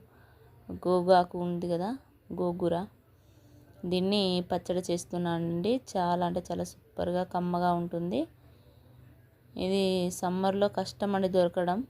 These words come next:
ఎక్కువ వరకు అయితే దొరకదు. కానీ ఇది నేను ఈవినింగ్ తీసుకున్నానండి, మార్నింగ్ వరకు ఇలా అయిపోయింది, మొత్తం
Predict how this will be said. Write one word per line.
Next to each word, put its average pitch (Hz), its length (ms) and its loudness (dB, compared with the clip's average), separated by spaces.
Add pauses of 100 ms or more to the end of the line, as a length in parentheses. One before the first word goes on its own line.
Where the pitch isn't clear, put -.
(560)
ఎక్కువ 196 180 0
వరకు 190 300 4
అయితే 185 160 -2
దొరకదు. 180 600 -2
కానీ 196 440 -2 (680)
ఇది 190 200 2
నేను 190 540 2
ఈవినింగ్ 214 480 2
తీసుకున్నానండి, 202 880 0
మార్నింగ్ 214 580 4
వరకు 196 400 2
ఇలా 214 380 4
అయిపోయింది, 185 600 0
మొత్తం 190 540 -4